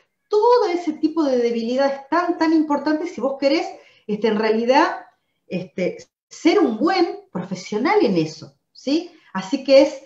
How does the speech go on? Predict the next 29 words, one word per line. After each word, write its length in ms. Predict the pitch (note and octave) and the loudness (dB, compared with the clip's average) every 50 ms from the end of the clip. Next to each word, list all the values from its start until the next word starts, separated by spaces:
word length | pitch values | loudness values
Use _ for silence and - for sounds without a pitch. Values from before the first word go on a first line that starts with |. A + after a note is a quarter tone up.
| - - G3+ | -20 -10 -8
es 220 | A3+ A#3 - - | -6 -6 -2 0
algo 300 | C#4 C#4 C#4 C4+ C#4 - | 0 2 2 0 0 -2
que 140 | - A3+ A3+ | 0 -2 -2
es, 120 | A3 - - | -2 -4 -4
es 120 | A3+ A#3+ A3 | -4 -4 -2
muy, 300 | A3+ B3 D#4 F4+ F4+ E4+ | 0 0 0 2 2 2
muy 240 | D4 C4 D4 E4+ | 2 2 4 4
bueno, 260 | E4+ D4 E4 E4+ E4+ E4+ | 4 4 4 2 2 0
sobre 320 | - - B3+ A#3 A#3+ B3+ | 0 0 0 0 0 0
todo 260 | B3+ - E4 E4 E4 | -2 -2 -2 -2 -2
si 200 | D#4+ - B3+ G3+ | -4 -6 -10 -8
trabajás 600 | - B3 C4 C4+ C4 - - - B3 C4 - - - - _ _ _ _ _ _ _ _ _ _ _ | -4 0 0 0 0 2 4 4 4 4 2 -4 -12 -20 _ _ _ _ _ _ _ _ _ _ _
con, 260 | _ - D4+ D#4+ F4 F4+ - - - | _ 6 6 6 6 4 0 -6 -8
este, 360 | - G3 - - - - - - | -10 -10 -10 -8 -8 -8 -6 -4
atendiendo 540 | G3+ - - G3 G3+ A3+ C4+ D4 F4 G#4 G#4 | -4 -4 -2 -2 0 0 2 2 2 0 0
gente, 680 | - - A#3+ F#3 E3+ D#3 C#3+ - C#3+ C#3 - - _ _ _ _ _ _ | 2 2 2 4 2 0 -2 -6 -10 -12 -14 -18 _ _ _ _ _ _
¿sí? 280 | - - A3+ B3 B3 - | -12 -8 -6 -6 -4 -4
En 100 | F#3+ E3+ | -6 -6
servicios. 720 | - - F3+ E3 G#3 C4+ A#3+ - - - - D3+ C#3 C#3+ - - _ _ _ _ _ _ _ | -4 -6 -6 -4 -2 -2 -4 -4 -8 -8 -8 -8 -8 -8 -12 -18 _ _ _ _ _ _ _
Pero 520 | - G4 G#4+ - F4+ F4 F#4 F#4+ - - - - _ _ _ _ | 2 6 6 6 6 6 2 0 -2 -6 -12 -20 _ _ _ _
también 480 | - B3 B3+ B3+ C4 C4 C#4+ D#4+ F4+ A#4+ A#4+ - | 4 6 6 6 4 4 4 4 6 4 0 0
si 80 | - C4 | -4 -4
tenés 280 | F#3+ A3+ A3 B3+ C4 | -4 -2 -4 -4 -4
negocios, 680 | A#3+ G#3+ G3 A#3 C#4+ B4 A#4+ - - - E3+ D3+ - - | -4 -2 0 2 2 2 0 -2 -6 -8 -8 -8 -8 -10
también 420 | - D#3 D#3+ E3 G3 C4 F4+ F#4 | -10 -8 -8 -4 -4 -4 -4 -2
te 80 | - - | -4 -4
va 100 | - G3 | -4 -4
a 20 | |
servir. 560 | F#3+ - - D#3+ D#3+ G3+ C4+ D4 B3+ - - | -6 -8 -10 -8 -6 -4 -2 -2 -2 -4 -8